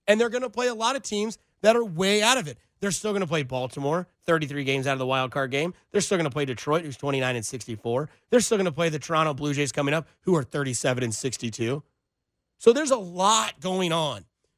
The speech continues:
when it comes to, are the Royals really playing better, or are they just playing in a league where teams are now just to the point where they're not so apathetic anymore towards the season because in April and May, everybody's got a shot, whereas, like, mid-July, early August,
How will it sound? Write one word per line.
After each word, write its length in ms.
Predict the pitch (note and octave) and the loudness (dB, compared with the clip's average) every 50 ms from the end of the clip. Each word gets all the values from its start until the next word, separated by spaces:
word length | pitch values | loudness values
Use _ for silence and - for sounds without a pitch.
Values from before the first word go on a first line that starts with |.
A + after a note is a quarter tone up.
| _ | _
when 140 | - E3 F3+ | -2 0 0
it 100 | F#3 F3+ | 0 0
comes 280 | - G3+ G3+ G3+ F3+ C#3+ | 0 0 0 0 -2 -4
to, 160 | F#3 F#3 E3+ - | -4 -4 -4 -2
are 140 | E3+ D#3 D#3 | -2 -2 -2
the 100 | D3+ D3 | -2 -4
Royals 420 | C3+ D3 D#3+ F3 F#3+ G3+ G3+ D3 | -2 -2 0 0 0 -2 -2 -4
really 240 | D3 F3+ F3+ E3+ D#3+ | -6 -6 -6 -6 -6
playing 400 | C3+ - - E3 D#3 C#3+ B2 G#2+ _ | -6 -6 -6 -6 -6 -6 -8 -6 _
better, 360 | - D#3 F3 G#3+ A3+ A3 - _ _ _ _ _ | 0 0 0 0 -2 -4 -6 _ _ _ _ _
or 160 | - F#3 F#3 F3+ G#3 | -6 -6 -4 -2 -2
are 160 | G3 G3 G3 | -2 -2 -2
they 180 | F3 E3+ F#3+ F3+ | -4 -6 -6 -6
just 300 | C3+ F3+ G#3+ - - _ | -4 -6 -6 -6 -6 _
playing 260 | - G#3+ G#3 G3+ F#3+ | -4 -4 -2 -2 -4
in 120 | F#3 F3 | -6 -6
a 40 | D#3 | -8
league 420 | D3 D3+ F#3 G#3+ G#3+ G3 F3+ C#3 - _ _ _ | -6 -4 -2 0 0 -2 -4 -6 -12 _ _ _
where 120 | - G3+ G3 | -4 -4 -2
teams 380 | - - - A3 A3 G#3 E3+ | -2 -6 -6 -6 -6 -4 -2
are 100 | G#3 F#3+ | -4 -4
now 320 | F3 D#3 F3 F#3 G3 G3 F#3+ | -2 0 0 2 2 0 -2
just 240 | D3 D#3+ F3+ - - | -4 -8 -12 -10 -8
to 80 | F#3+ | -8
the 100 | F#3 E3+ | -6 -6
point 320 | C#3 - E3+ F#3 F3+ F3 - | -6 -4 -4 -4 -4 -2 -2
where 140 | E3 E3 | -4 -2
they're 100 | E3+ E3 | -2 0
not 240 | D#3+ E3+ F#3 G3+ F#3+ | 2 2 2 2 0
so 220 | - - G3+ F#3 E3+ - | -4 -6 -6 -4 0 2
apathetic 600 | F3+ F3+ F3 F3 C#3+ - - G3 G3+ G3 C#3+ - | 2 2 2 -2 -6 -2 -2 0 0 0 -4 -4
anymore 440 | E3 D#3 D3 D3 D3+ D3+ D3+ C#3+ - - _ _ _ | -6 -4 -4 -2 -2 -2 -2 -4 -6 -12 _ _ _
towards 260 | - - G3 F#3+ E3 C3+ | -2 0 0 0 0 -4
the 100 | D3 C#3+ | -6 -4
season 360 | - - A3+ A3 E3+ E3+ E3 | -4 -2 -2 -2 -2 -4 -4
because 320 | D3+ D#3 - - F#3 D#3+ | -6 -2 0 2 2 2
in 100 | D#3+ D#3 - | 0 0 2
April 340 | E3+ F3+ F#3+ - - F3+ E3+ | 4 4 4 4 0 -4 -6
and 100 | D#3 D3 | -4 0
May, 320 | D#3 E3+ F3+ F#3+ F#3+ F3 - _ _ _ _ _ - | 2 2 2 2 0 -4 -8 _ _ _ _ _ 0
everybody's 480 | F#3+ G3 G3 G#3 F#3 G#3 G3+ G#3 F#3+ | 2 2 2 2 2 4 4 2 0
got 140 | E3+ G#3+ G#3 | -2 -2 -2
a 60 | G#3 | -2
shot, 460 | F3+ - - A3+ G#3+ G#3 G#3 G#3 - _ _ _ _ _ | -2 -2 0 2 2 4 2 0 -4 _ _ _ _ _
whereas, 300 | - F3 E3+ E3 C#3 D#3 | -2 0 0 0 -2 -2
like, 240 | E3+ D#3+ D3+ D3 D3+ | -4 -4 -4 -6 -2
mid-July, 640 | E3+ F3+ F#3+ E3 C#3+ F3+ E3+ F3 F3+ F#3 F#3+ F#3+ | 0 0 0 0 -2 -4 -2 2 2 4 2 2
early 260 | F#3 F#3+ F#3 F#3 F3+ | 0 -4 -4 -2 0
August, 360 | F3+ F#3 F#3+ F#3 F#3+ F#3 - | 2 2 2 0 -2 -6 -6